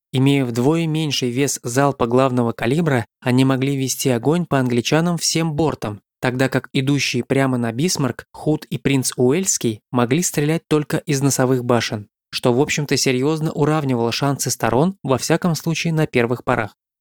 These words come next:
В пять пятьдесят семь командир Худа, выполняя приказ адмирала Холланда, начал поворот своего линейного крейсера, чтобы ввести в дело кормовые башни.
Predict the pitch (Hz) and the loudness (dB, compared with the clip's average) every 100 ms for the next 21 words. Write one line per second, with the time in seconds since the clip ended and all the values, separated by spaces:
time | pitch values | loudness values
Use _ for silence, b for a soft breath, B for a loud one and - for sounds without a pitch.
0 | _ - - 139 123 123 120 123 - 120 | _ -18 -2 0 0 -2 0 0 0 0
1 | - 147 160 - 135 131 127 120 - 160 | 0 -2 0 2 2 4 2 -2 -2 -2
2 | 165 160 156 143 143 143 - 131 - 123 | 0 0 0 0 0 -2 -2 -2 0 0
3 | - 127 127 131 123 117 175 165 127 113 | -2 0 2 4 2 0 0 2 2 0
4 | 107 B B B - 120 175 190 170 151 | -4 B B B -2 0 2 0 0 0
5 | 139 139 139 - 131 131 127 123 131 123 | 2 2 0 0 2 2 2 2 0 0
6 | 113 120 139 - 175 175 B B - 160 | -2 -2 -2 0 -2 -2 B B -6 -2
7 | 165 160 143 147 - - 117 117 139 165 | 0 -2 -2 -2 -2 -2 -2 2 2 0
8 | - 160 160 135 127 131 131 120 - 110 | -2 0 2 2 0 2 0 0 -2 -6